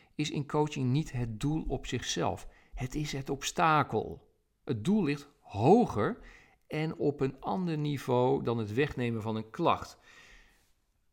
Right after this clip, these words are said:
Het zou kunnen zijn dat je met plezier bijvoorbeeld naar je werk wilt gaan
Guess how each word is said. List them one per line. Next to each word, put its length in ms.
Het 200
zou 340
kunnen 260
zijn 260
dat 140
je 80
met 260
plezier 380
bijvoorbeeld 340
naar 100
je 100
werk 260
wilt 120
gaan 280